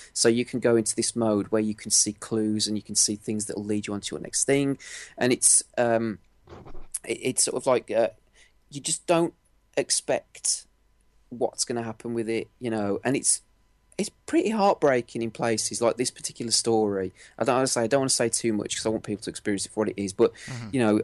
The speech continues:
Speaker 1: as the story goes on, and as you start to unva-, unvi-, un-, uh, sort of ravel this story with, with this guy and what actually happened to his wife and daughter, it's, it's pretty tough. You know, it's not the kind of thing you get in video games, generally speaking.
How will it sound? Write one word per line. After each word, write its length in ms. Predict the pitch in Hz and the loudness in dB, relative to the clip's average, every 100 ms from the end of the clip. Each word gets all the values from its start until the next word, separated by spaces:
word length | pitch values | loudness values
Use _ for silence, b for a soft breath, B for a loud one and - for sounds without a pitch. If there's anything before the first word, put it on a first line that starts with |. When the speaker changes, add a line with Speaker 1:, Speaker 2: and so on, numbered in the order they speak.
| 147 | 2
Speaker 1:
as 180 | 160 | 2
the 80 | - | 2
story 400 | 165 - 160 143 | -2 4 6 6
goes 320 | 135 127 120 | 4 2 2
on, 260 | 135 110 101 | 0 0 0
and 140 | 98 | -2
as 240 | 117 120 123 | -2 -2 -2
you 80 | 123 | -4
start 300 | - 120 - | 0 0 -2
to 120 | 117 | -2
unva-, 380 | 113 110 113 113 | 0 2 0 2
unvi-, 680 | 120 120 107 113 - - - | 2 2 0 -4 -6 -8 -2
un-, 260 | 113 101 _ - - 107 - - | -2 -2 _ -16 -14 -14 -16 -2
uh, 300 | 110 104 101 - _ _ 82 | 2 2 2 -4 _ _ -6
sort 220 | - 101 | -2 0
of 40 | 104 | 2
ravel 280 | 113 107 | 2 2
this 100 | 104 | 0
story 580 | - - 113 107 101 98 | 0 2 4 4 4 0
with, 260 | 101 101 - B B B | -2 -4 -6 B B B
with 80 | 110 | -2
this 140 | 107 - | 0 2
guy 280 | 123 113 | 4 6
and 120 | 104 110 | 6 4
what 120 | - | 0
actually 280 | 151 - 123 | -2 -2 0
happened 220 | 135 127 | -2 -4
to 80 | 117 | -6
his 120 | 113 | 2
wife 280 | 117 110 - | 2 2 -2
and 100 | 107 | 0
daughter, 500 | 117 107 - 95 90 B B B _ _ | 2 2 -2 -8 -12 B B B _ _
it's, 200 | 123 - - | -8 -8 -6
it's 140 | 131 - | -6 -6
pretty 280 | - 190 156 | -2 0 0
tough. 520 | - 127 - - - | 2 2 2 -8 -6
You 80 | 131 | 0
know, 140 | 120 | 2
it's 160 | 107 - | 2 2
not 240 | 147 - | 2 2
the 40 | - | -2
kind 240 | 151 135 | -2 -2
of 60 | - | -2
thing 240 | 127 120 | -4 -2
you 80 | 117 | 0
get 180 | 113 - | 0 0
in 120 | 113 | -2
video 300 | 113 113 107 | 0 2 2
games, 340 | 113 107 104 | 2 0 -2
generally 320 | - 117 107 104 | 0 0 0 -2
speaking. 300 | - 107 | -2 -2